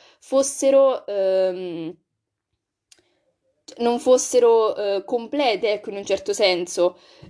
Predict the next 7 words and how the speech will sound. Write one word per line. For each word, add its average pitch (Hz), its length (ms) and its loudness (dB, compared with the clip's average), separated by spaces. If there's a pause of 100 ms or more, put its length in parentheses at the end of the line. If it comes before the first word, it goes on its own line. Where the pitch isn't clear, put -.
(120)
Ehm, 185 480 0
in 247 140 -2
realtà, 254 720 2 (300)
mm, 196 560 -10 (160)
possiamo 226 380 -4
affermare 247 440 0
che 208 140 2